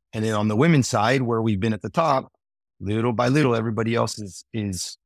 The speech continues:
catching up with us. And at some point, if this all is going to change, yeah, the, the focus of what we think is important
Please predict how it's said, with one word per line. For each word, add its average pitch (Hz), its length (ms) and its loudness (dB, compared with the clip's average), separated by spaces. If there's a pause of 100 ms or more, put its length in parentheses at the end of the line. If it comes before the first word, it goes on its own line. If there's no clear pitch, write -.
(140)
catching 107 360 -2
up 131 160 -4
with 92 120 -10
us. - 340 -12 (420)
And 107 120 -6
at 104 120 -6
some 185 300 4
point, 143 420 0
if 123 240 -10
this 107 200 -4
all 127 220 2
is 110 80 -2
going 107 260 -2
to 107 100 -10
change, 107 560 -8 (240)
yeah, 127 300 -4
the, 95 280 -8
the 98 220 -8
focus - 880 -2
of 101 220 -6
what 110 280 0
we 123 300 0
think 127 320 -2
is 104 140 -2
important 113 640 -2